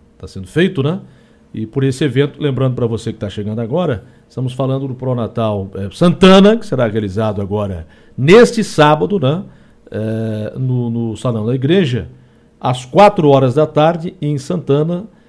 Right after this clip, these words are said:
Eh, tem o pessoal da, dos alunos da Lucas, eh, da Escola Lucas Bisbate, que vão se apresentar também, além, claro, né, do, e você pode, eh, nos ajudar através do,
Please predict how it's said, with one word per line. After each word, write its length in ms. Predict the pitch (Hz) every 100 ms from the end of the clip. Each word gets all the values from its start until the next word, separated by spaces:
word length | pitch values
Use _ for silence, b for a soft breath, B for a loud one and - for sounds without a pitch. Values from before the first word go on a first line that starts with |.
| b b b -
Eh, 80 |
tem 180 | 101 123
o 60 | 117
pessoal 320 | 107 - 113
da, 120 | 104
dos 340 | 101 98 104 98
alunos 320 | 98 113 90
da 100 | 95
Lucas, 600 | 92 107 104 90 - - _
eh, 340 | 90 87 82 80
da 60 | 90
Escola 260 | - 104
Lucas 240 | 107 107 95
Bisbate, 460 | 107 107 165 -
que 60 | -
vão 280 | 107 98 -
se 120 | 110
apresentar 520 | 101 113 110 98 95
também, 400 | - 175 131 175 -
além, 300 | 240 151 180
claro, 320 | - 127 135
né, 180 | 113 123
do, 240 | 113 101 - b b 139
e 60 |
você 320 | 131 156 151
pode, 440 | 151 143 147 143 - - _
eh, 220 | 117 110 110
nos 320 | 139 131 143
ajudar 380 | 127 123 156 131
através 560 | 131 165 104 120 131 -
do, 420 | 131 131 127